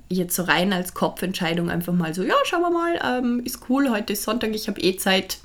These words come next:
geh ich mal ein bisschen mutig sein, ne? <laughs> <laughs> sondern das war wirklich aus einer totalen Notwendigkeit heraus, weil ich einfach gemerkt habe, ich kann nicht mehr anders. Es geht nicht mehr anders. Es ist so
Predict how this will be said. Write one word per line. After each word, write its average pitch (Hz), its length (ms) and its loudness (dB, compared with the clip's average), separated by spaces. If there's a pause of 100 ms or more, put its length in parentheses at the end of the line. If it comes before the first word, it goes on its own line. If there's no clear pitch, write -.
(420)
geh 214 140 4
ich 208 100 2
mal 202 100 4
ein 196 140 6
bisschen 190 300 2
mutig 233 340 2
sein, 190 220 4
ne? 220 220 4
<laughs> - 920 0 (500)
<laughs> - 260 0
sondern 214 280 -2
das 214 160 2
war 202 160 4
wirklich 240 440 0
aus 202 180 2
einer 214 320 0 (440)
totalen 208 480 2
Notwendigkeit 202 800 0
heraus, 170 340 -2
weil 180 120 -2
ich 175 120 -4
einfach 180 240 -2
gemerkt 185 380 -2
habe, 190 120 -2
ich 190 120 -6
kann 226 340 -2
nicht 185 260 -2
mehr 180 120 -2
anders. 170 280 0
Es 175 180 -4
geht - 360 -6
nicht 208 240 -4
mehr 202 180 -2
anders. 202 340 -2
Es - 180 -8
ist 180 200 -8
so 220 280 -2